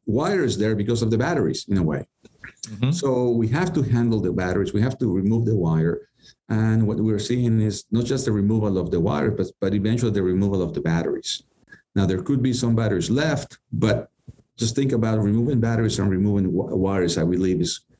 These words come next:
Speaker 1: really the goal here.
Speaker 2: Amazing, amazing, amazing. So, so Cesar, are you in a way hinting that we can deliver power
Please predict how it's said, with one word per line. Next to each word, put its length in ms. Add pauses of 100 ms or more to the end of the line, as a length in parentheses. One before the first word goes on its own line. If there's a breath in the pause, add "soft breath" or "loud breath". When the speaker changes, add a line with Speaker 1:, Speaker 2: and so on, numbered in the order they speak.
(200)
Speaker 1:
really 180
the 80
goal 280
here. 280 (1600 loud breath)
Speaker 2:
Amazing, 420
amazing, 400
amazing. 400
So, 560 (160 loud breath)
so 60
Cesar, 300
are 220
you 460
in 220
a 60
way 180
hinting 760
that 720 (2500)
we 140
can 260
deliver 400
power 480